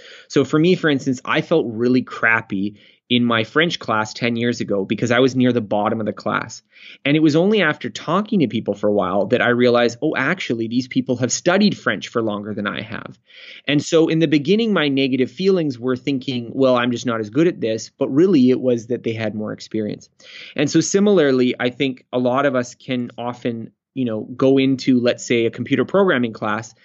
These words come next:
and not realize that the whiz kid who seems to be so smart has actually been doing it since he was five.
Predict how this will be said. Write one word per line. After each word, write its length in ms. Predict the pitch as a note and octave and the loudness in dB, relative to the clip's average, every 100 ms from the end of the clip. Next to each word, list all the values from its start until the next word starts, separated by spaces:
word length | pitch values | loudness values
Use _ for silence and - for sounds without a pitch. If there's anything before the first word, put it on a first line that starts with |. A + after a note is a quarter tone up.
| _ | _
and 80 | B2+ | 0
not 200 | D#3 D#3+ | 2 4
realize 420 | D#3 D#3+ C#3+ B2+ | 4 4 4 2
that 120 | B2 - | -2 -4
the 80 | |
whiz 300 | A2 C3+ D3+ | -2 0 0
kid 260 | - - A2+ | -2 -4 -4
who 80 | A2+ | -4
seems 280 | - A#2+ - | -2 -4 -2
to 100 | A#2+ | -6
be 60 | |
so 200 | G#2+ A#2 | -2 -2
smart 400 | A2+ - F#3 E3+ | -2 0 2 2
has 120 | C3 | 2
actually 280 | B2+ B2 C3 | 0 0 -2
been 140 | B2 A2+ | -2 0
doing 300 | A#2+ B2+ B2 | 0 4 2
it 140 | - | 0
since 200 | A#2+ A2 | -6 -4
he 100 | A2+ | -4
was 160 | G#2+ G#2+ | -4 -2
five. 580 | C3+ C3 A2 G2 A2+ | 0 2 2 2 -2